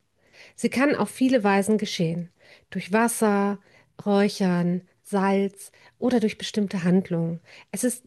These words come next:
sinnvoll, sich selbst, seine Werkzeuge, die Wohnung oder auch Orte regelmäßig zu reinigen. Besonders vor Ritualen, vor größeren Zaubern oder auch im Alltag nach Streit, Krankheit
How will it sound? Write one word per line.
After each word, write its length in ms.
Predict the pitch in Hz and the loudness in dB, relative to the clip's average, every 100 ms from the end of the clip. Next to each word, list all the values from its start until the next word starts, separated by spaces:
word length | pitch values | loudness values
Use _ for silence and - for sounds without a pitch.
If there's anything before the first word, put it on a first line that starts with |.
| - | -8
sinnvoll, 560 | 202 254 311 320 247 240 | 0 2 2 2 2 4
sich 200 | 208 185 | 2 2
selbst, 440 | 202 226 247 - | 2 2 -2 -4
seine 240 | 190 190 | -2 0
Werkzeuge, 640 | 175 190 247 - 190 180 175 | 0 0 -2 -4 -2 -2 0
die 220 | 180 170 | -2 0
Wohnung 520 | 202 240 240 208 208 | 2 4 4 4 2
oder 300 | - 214 190 | -2 -4 -4
auch 160 | 190 - | -6 -8
Orte 400 | 190 208 220 202 | -2 -2 -2 0
regelmäßig 680 | 185 208 208 180 175 - - | 2 2 2 0 -2 -8 -14
zu 120 | - | -8
reinigen. 580 | 170 165 170 165 180 170 _ _ - - | -2 0 0 -2 -6 -8 _ _ -20 -12
Besonders 400 | - 202 240 220 | -2 2 4 2
vor 140 | - 208 | 0 -2
Ritualen, 760 | 208 - 190 196 202 202 208 - - _ | -2 -4 -2 0 2 2 0 -4 -20 _
vor 160 | 190 | -6
größeren 440 | 185 190 196 180 185 | 0 0 0 -4 -4
Zaubern 640 | - 208 214 196 196 196 | 0 2 2 4 4 2
oder 280 | - 285 165 | 2 2 0
auch 100 | 208 | -2
im 120 | 196 | -4
Alltag 520 | 185 202 226 190 185 | 0 0 0 -2 -2
nach 140 | 190 185 | -4 -4
Streit, 460 | - - 190 190 | -6 -2 0 0
Krankheit 680 | - 190 226 202 202 196 196 | -4 -2 -2 0 0 2 0